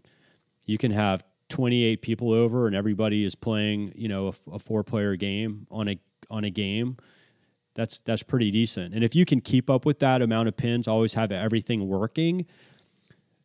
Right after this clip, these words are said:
then I don't know. I mean, unless you're like, "I just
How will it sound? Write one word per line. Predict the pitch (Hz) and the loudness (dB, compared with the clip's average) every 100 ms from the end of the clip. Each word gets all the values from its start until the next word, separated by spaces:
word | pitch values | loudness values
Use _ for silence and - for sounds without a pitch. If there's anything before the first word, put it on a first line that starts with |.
| _ | _
then | 113 110 107 107 104 92 - _ | 0 2 2 0 -2 -8 -14 _
I | 127 | 0
don't | 151 | 4
know. | 170 120 - _ _ _ _ | 4 2 -2 _ _ _ _
I | 120 | 0
mean, | 127 | 2
unless | 123 135 139 | 6 6 6
you're | 139 127 | 4 4
like, | 117 110 101 | 4 2 0
"I | 98 117 | 0 0
just | 113 110 - | 0 -2 -4